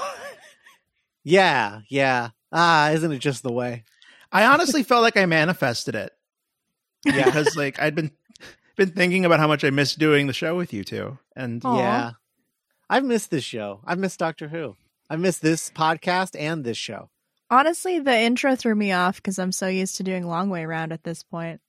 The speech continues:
Speaker 1: I was like, "Oh,
Speaker 2: Mm.
Speaker 1: oh no, this is the
Speaker 2: Yeah.
Speaker 1: actual thing."
Speaker 2: Yeah, yeah, yeah, yeah.
Speaker 3: <laughs> Where's
Speaker 2: No, we
Speaker 3: the
Speaker 2: don't
Speaker 3: script?
Speaker 2: have all of that explanation <laughs>
Speaker 1: Yeah.
Speaker 2: stuff. Yeah.
Speaker 3: I can't wait till
Speaker 2: Um,
Speaker 3: we do, though, to hear the story about, like, you know,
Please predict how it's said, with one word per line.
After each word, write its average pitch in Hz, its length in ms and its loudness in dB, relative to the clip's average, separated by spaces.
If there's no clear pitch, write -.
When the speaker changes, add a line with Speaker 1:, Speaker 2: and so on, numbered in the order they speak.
Speaker 1:
I 196 80 -4
was 208 100 -4
like, 220 160 0
"Oh, 277 400 6
Speaker 2:
Mm. 120 220 -10
Speaker 1:
oh 277 140 8
no, 302 260 8
this 226 200 2
is 285 120 -6
the 269 80 0
Speaker 2:
Yeah. 247 100 6
Speaker 1:
actual 254 320 -2
thing." 269 340 0
Speaker 2:
Yeah, 151 260 4
yeah, 147 180 6
yeah, 151 360 4
yeah. 127 300 -6
Speaker 3:
<laughs> - 260 -20
Where's 156 140 0
Speaker 2:
No, 156 60 2
we 139 80 2
Speaker 3:
the 143 60 2
Speaker 2:
don't 147 80 -4
Speaker 3:
script? 139 140 0
Speaker 2:
have 156 120 -2
all 127 200 0
of 120 80 -2
that 127 140 0
explanation 127 880 -6
<laughs> - 220 -14
Speaker 1:
Yeah. 220 380 2
Speaker 2:
stuff. 190 120 -10
Yeah. 143 280 -12
Speaker 3:
I - 40 -10
can't 254 180 0
wait 190 140 4
till 170 100 4
Speaker 2:
Um, 135 80 2
Speaker 3:
we 127 40 -4
do, 131 180 -2
though, 98 240 -6
to 131 120 -6
hear 127 120 0
the 120 100 -4
story 117 340 -4
about, 113 380 -4
like, 120 440 -16
you 123 140 -6
know, 92 300 -14